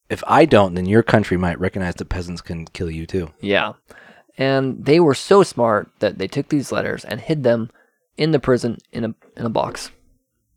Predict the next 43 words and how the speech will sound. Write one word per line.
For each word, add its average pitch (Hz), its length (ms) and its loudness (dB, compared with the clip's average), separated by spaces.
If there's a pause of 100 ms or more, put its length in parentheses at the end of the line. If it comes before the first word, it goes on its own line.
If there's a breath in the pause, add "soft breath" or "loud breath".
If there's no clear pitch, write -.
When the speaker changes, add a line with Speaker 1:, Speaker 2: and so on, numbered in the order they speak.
Speaker 1:
Smart. 170 460 4
Yeah, 143 240 2
good 131 220 -10
call. 117 340 4 (380)
Speaker 2:
S-, - 100 -16 (440)
a 131 100 -4
box 127 280 4
that - 80 -6
could 107 80 -8
be 117 100 -2
easily 113 260 -2
searched - 400 -4
Speaker 1:
Sure. - 160 6
Speaker 2:
and 120 320 2 (160)
Speaker 1:
Yeah, 135 180 6
don't 131 240 2
send 123 240 0
it - 80 -6
anywhere 104 480 2
or 92 40 0
lock 92 280 -2
it 92 100 -4
or 92 40 -4
anything. 92 440 -10
Speaker 2:
was 120 200 2
searched. - 540 -4 (120)
Speaker 1:
That's 101 160 -12
smart. 92 300 -10 (120)
Speaker 2:
I 127 80 -2
mean, 127 220 2
I 80 80 -2
don't 113 100 2
know. 104 160 -2
I'd - 100 2
Speaker 1:
She 220 160 0
Speaker 2:
hide - 260 0
it - 120 -2
on 127 200 2
your 107 120 0
person 131 320 -2
at 98 100 -6
least. 123 300 -2
Like, 123 180 -6